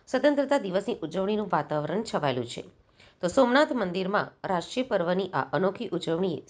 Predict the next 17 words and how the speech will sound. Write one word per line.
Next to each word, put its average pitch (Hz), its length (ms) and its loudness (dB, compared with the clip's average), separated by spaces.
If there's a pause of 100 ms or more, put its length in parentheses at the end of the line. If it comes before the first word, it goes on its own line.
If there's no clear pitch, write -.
સૌનું 214 320 2
ધ્યાન 175 420 -4
આકર્ષ્યું. - 460 -6 (880)
જનરલ 277 300 6
મેનેજર 196 380 2
સાહેબ 160 380 -2
દ્વારા 180 240 2 (200)
સ્વતંત્રતાનો 202 760 2 (320)
સંદેશ 196 540 -2
આપતા 170 380 -2
કહેલ 180 480 -2 (360)
કે 247 60 -2
દેશના 262 400 4
યશસ્વી 196 680 -4 (120)
વડાપ્રધાન 160 520 2 (280)
શ્રી 240 240 -6
તેમજ 180 380 0